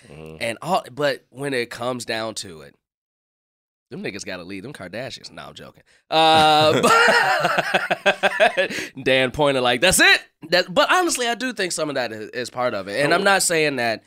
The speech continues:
Speaker 2: somebody else is responsible for
Speaker 1: Mm-hmm.
Speaker 2: other people's
Speaker 1: Mm-hmm.
Speaker 2: actions and things like that.
Speaker 1: Mm-hmm.
Speaker 2: But there is something, which is, I, I tweeted this, there is something to the fact that,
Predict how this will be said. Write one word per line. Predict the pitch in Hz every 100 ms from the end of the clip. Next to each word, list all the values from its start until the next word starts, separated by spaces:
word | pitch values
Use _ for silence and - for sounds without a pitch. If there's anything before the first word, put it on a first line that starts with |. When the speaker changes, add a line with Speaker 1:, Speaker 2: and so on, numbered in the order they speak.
| _ _ _ _ -
Speaker 2:
somebody | - 135 123 113
else | 113 104
is | 104 101
responsible | - 95 95 - 87 85
for | - 92 82 80 80 -
Speaker 1:
Mm-hmm. | 65 82 78 90 _ _ _ _ - -
Speaker 2:
other | 92
people's | 82 104 90 92 85 -
Speaker 1:
Mm-hmm. | 90
Speaker 2:
actions | 85 82 98 90 92
and |
things | 95 90
like | 85 -
that. | 92 92 -
Speaker 1:
Mm-hmm. | 90 82 92 _ _ _ _ _ _
Speaker 2:
But | 131 131 110
there | 160 156
is | 160 151 -
something, | 110 101 101 90 85 _ _ _ _ _
which | 123 -
is, | 117
I, | 113 95 107
I |
tweeted | - 113 101
this, | 92 87
there | 117 139
is | 135 -
something | 104 101 98
to | - 90
the | -
fact | - 82 - -
that, | 64 64